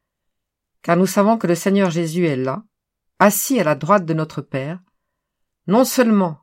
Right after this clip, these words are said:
comme notre précurseur, mais comme notre vie elle-même. Nous possédons désormais une justice parfaite, un amour parfait, une conscience parfaite pour y entrer.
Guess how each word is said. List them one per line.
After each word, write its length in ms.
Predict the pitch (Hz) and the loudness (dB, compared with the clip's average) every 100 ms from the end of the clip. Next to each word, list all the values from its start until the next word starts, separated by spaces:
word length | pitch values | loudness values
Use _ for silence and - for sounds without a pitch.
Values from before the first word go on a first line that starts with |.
| _ | _
comme 160 | - 151 | -8 -6
notre 240 | 147 - | -6 -10
précurseur, 760 | - 180 175 151 - 151 156 180 _ _ _ _ _ _ _ _ _ 147 | -6 -6 -4 -8 -6 -6 -6 -10 _ _ _ _ _ _ _ _ _ -10
mais 120 | 156 | -6
comme 180 | 165 160 | -4 -4
notre 280 | 156 139 | -4 -6
vie 320 | 139 160 196 _ | -8 -8 -10 _
elle-même. 560 | 160 165 131 113 113 120 _ _ _ _ _ _ _ _ _ _ _ _ _ 143 | 0 0 -2 -8 -14 -20 _ _ _ _ _ _ _ _ _ _ _ _ _ -12
Nous 100 | 147 | -4
possédons 420 | 175 - 180 180 | -4 -2 0 0
désormais 440 | 180 170 175 185 | 0 -2 -2 -2
une 120 | 160 | -2
justice 560 | 135 190 - - 160 - | -2 -2 -4 -8 -8 -10
parfaite, 640 | - 196 - - 151 - _ _ _ _ _ _ _ _ _ | -2 -2 0 -6 -6 -8 _ _ _ _ _ _ _ _ _
un 180 | 143 165 | -2 2
amour 340 | 180 185 165 | 4 2 0
parfait, 580 | - 170 - - 151 - _ _ _ | -4 -6 -6 -10 -10 -10 _ _ _
une 120 | 151 | -10
conscience 440 | - 156 - 170 - | -8 -10 -6 -8 -4
parfaite 540 | - - - 165 160 | -4 -4 -6 -8 -8
pour 180 | - 131 | -12 -12
y 100 | 123 | -12
entrer. 380 | 117 - - | -14 -20 -20